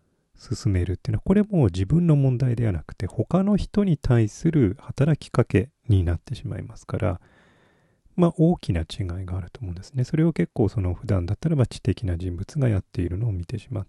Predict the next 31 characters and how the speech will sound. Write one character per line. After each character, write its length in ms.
て、 220
あ 420
あ、 20
と 100
い 20
う 40
ふ 80
う 40
に 240
こ 140
う 40
思 140
っ 40
て 120
し 100
ま 120
う 20
わ 80
け 100
で 80
す。 160
で、 240
こ 340
う、 40
一 220
年 220
以 40
上 160
前 260
に 100
ね、 280